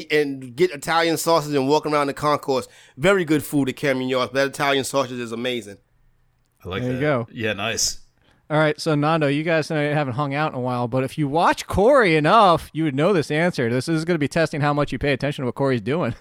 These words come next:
Speaker 3: <laughs>
Speaker 2: Benny Ricciardi.
Speaker 3: No, yeah. Who's his celebrity crush right now?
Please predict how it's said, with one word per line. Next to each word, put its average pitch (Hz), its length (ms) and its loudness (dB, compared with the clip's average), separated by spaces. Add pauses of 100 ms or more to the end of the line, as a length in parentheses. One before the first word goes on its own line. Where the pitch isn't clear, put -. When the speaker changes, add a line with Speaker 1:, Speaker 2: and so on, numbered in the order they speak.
(120)
Speaker 3:
<laughs> - 200 -14
Speaker 2:
Benny 160 260 0
Ricciardi. 139 560 2 (480)
Speaker 3:
No, 180 380 4
yeah. 170 340 4 (300)
Who's 214 240 4
his 247 160 0
celebrity 196 420 4
crush 196 340 2
right 135 160 0
now? 110 260 -4